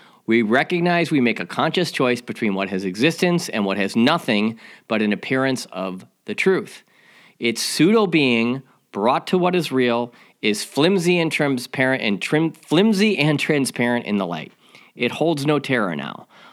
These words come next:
for what was made enormous, vengeful, pitiless with hate, demands obscurity for fear to be invested there. Now it is recognized as but a foolish, trivial mistake.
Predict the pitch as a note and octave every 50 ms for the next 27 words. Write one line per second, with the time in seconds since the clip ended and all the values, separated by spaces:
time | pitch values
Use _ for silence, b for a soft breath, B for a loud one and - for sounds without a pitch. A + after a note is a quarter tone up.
0 | B B - - F#2+ F#2 G2 A2+ D#3 F3 F3 C#3+ E3 E3 E3+ E3+ F3+ F3 D#3 C#3
1 | C#3 C#3 C#3+ C#3+ C#3+ C#3 - G#2 G#2 A#2 A#2+ C#3+ D3+ D3 - - E3+ D#3 C#3+ -
2 | - D3+ D#3+ E3 D#3 D#3+ D#3+ D3+ - - E3 D3 - - A#2+ A#2+ A#2 A2+ A#2 -
3 | B B B B B B B - F#2 F#2+ G2 G2 G#2 G#2+ A2 G2+ - - - -
4 | C#3+ C#3+ C#3+ C#3+ C#3+ C3+ - - C#3 A#2+ A#2+ - A2+ G#2 G#2 G#2 G2+ - - G2
5 | F2 F2+ F2+ C#2 D#2+ F#2+ E2+ - D#2+ - - - F2+ D#2+ E2 - C#2+ - - -
6 | - _ b b b b b b b b b - F#2+ G2+ A#2+ D3 E3 E3+ C3+ B2
7 | D3+ D3+ - - C#3 C3+ C#3 C3 C3 C3 C3 - - - G#2+ G2+ - G#2 G2 -
8 | - - - - D3+ D3+ D#3+ D#3+ D#3+ D3+ C#3 - - - _ _ - - - -
9 | E3+ F3 C#3 B2+ A2 G#2 F#2+ E2 D#2 G#2+ - _ _ _ _ - G2+ G2+ - -
10 | - A#2 F2+ - - - -